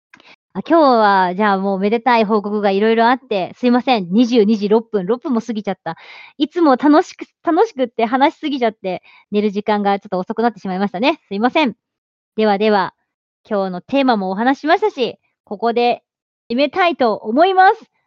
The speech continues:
でね、ら-、来週、来週、本当はさ、サドルアップ関東ライドの話もしたかったんだけど、それはまた今度ズイフトライドの時におしゃべりできたらなと思いますので、皆様よろしくお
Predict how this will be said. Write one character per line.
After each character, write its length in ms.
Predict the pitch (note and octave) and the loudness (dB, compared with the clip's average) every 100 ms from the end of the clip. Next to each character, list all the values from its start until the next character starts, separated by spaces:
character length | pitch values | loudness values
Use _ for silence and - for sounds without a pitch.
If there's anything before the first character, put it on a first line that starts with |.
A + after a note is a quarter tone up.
| _ _ | _ _
で 120 | G#3 D#4 | -8 -2
ね、 180 | F4+ | 0
ら-、 140 | A#3 B3 - D4+ - - | 2 2 2 0 -2 -4
来 260 | G#3+ C#4+ A4 | 0 4 2
週、 140 | B4+ G4+ G4 F#4+ - _ _ - | 0 -2 0 -2 -6 _ _ -4
来 120 | B3 G#4+ A4+ | 2 2 2
週、 80 | F#4 G4 A#4 _ _ _ - | 0 -2 -2 _ _ _ 2
本 200 | G4 G#4 | 2 4
当 120 | G#4 | 4
は 80 | G#4+ | 4
さ、 180 | G#4 C#4+ | 4 2
サ 140 | D#4 | 2
ド 100 | D4+ | 2
ル 80 | F#4 | 2
ア 40 | |
ッ 40 | A4 | 2
プ 100 | C#4 | 0
関 200 | - D#4+ | 0 0
東 160 | E4+ | 2
ラ 80 | F4+ | 4
イ 60 | F#4 | 4
ド 60 | |
の 80 | C4 | 2
話 220 | A#3+ A#3 | 0 0
も 100 | B3 | 0
し 40 | A#3+ | 0
た 120 | C#4 | 0
か 60 | C4+ | -2
っ 80 | - | -4
た 60 | |
ん 60 | G#3+ | -6
だ 80 | G3 | -4
け 100 | G#3+ | -6
ど、 80 | |
そ 140 | G#3 C#4 | -4 0
れ 80 | D#4+ | 2
は 100 | E4+ | 2
ま 160 | D#4+ | 0
た 100 | D#4 | -2
今 200 | D#4 E4+ | 0 0
度 80 | A3 | 0
ズ 180 | E3+ B3 | -2 -4
イ 60 | |
フ 100 | C#4 | -4
ト 240 | - C#4+ C#4+ | 0 2 2
ラ 140 | D4 | 2
イ 80 | C#4+ | 0
ド 80 | G#3+ | -2
の 100 | F#3+ | -6
時 280 | A3 F#3+ G#3 | -8 -8 -6
に 140 | C#4 | -6
お 100 | A#3+ | -8
し 100 | G3 | -8
ゃ 60 | A3 | -8
べ 80 | F3+ | -6
り 80 | |
で 100 | E3+ | -8
き 60 | G#3 | -6
た 100 | - | -6
ら 80 | F3+ | -4
な 140 | C4+ A#4+ | -2 0
と 100 | G#4 | 0
思 100 | D#4 | -2
い 80 | |
ま 100 | C4+ C#4 | -2 -4
す 80 | |
の 120 | B3 A#3 | -4 -4
で、 120 | A#3+ | -2
皆 220 | A3+ A3+ | -2 -4
様 240 | A3 G3+ | -4 -6
よ 100 | G3 | -6
ろ 120 | G3 C4+ | -2 -4
し 80 | |
く 140 | - | -2
お 20 | F4 | -4